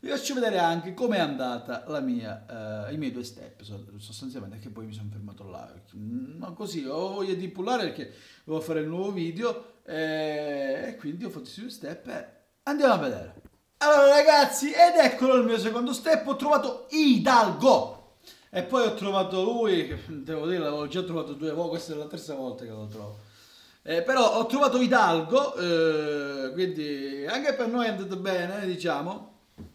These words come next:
Questo ritorno ai pool in generale, perché la situazione della mia squadra è ottima, eh, eccezione fatta per il portiere, quindi sto aspettando per un portiere. In realtà vi direte, "Ma non è bollato per Gino, non è bollato per Casillas?" No, non apriamo la pagina portieri perché poi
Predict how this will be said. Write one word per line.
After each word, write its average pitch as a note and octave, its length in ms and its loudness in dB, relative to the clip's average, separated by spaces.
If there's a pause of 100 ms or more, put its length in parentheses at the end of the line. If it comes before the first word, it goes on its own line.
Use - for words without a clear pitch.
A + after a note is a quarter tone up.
(180)
Questo F3 240 -8
ritorno E3+ 280 -6
ai D#3 80 -6
pool F3 500 -6
in D#3 140 -10
generale, C#3+ 460 -6
perché B2 500 -12 (360)
la C3 120 -10
situazione D#3+ 360 -10
della D#3+ 120 -4
mia C#3+ 80 -12
squadra D#3+ 320 -6
è E3+ 280 -6
ottima, A2 1120 -12
eh, A2+ 40 -16
eccezione C#3+ 440 -12
fatta C3 240 -14
per C3 120 -16
il C#3 80 -14
portiere, A#2+ 480 -14
quindi A#2+ 220 -16
sto B2 160 -18
aspettando A2 480 -18
per G#2+ 100 -12
un G#2 100 -12
portiere. G#2+ 500 -14 (480)
In - 80 -20
realtà C#3 340 -8
vi C#3+ 100 -6
direte, C#3 260 -6
"Ma C3 120 -6
non D3 100 -6
è D3 60 -8
bollato D3+ 320 -8
per D#3 120 -12
Gino, E3+ 220 -8
non D#3 120 -8
è C#3+ 80 -10
bollato C#3 360 -10
per B2+ 160 -16
Casillas?" B2 640 -12 (800)
No, F#3+ 200 -4
non G3 200 -2
apriamo F#3+ 460 0
la D#3+ 120 0
pagina C#3+ 420 -8
portieri C#3+ 440 -10
perché A#2 220 -14
poi A2 280 -12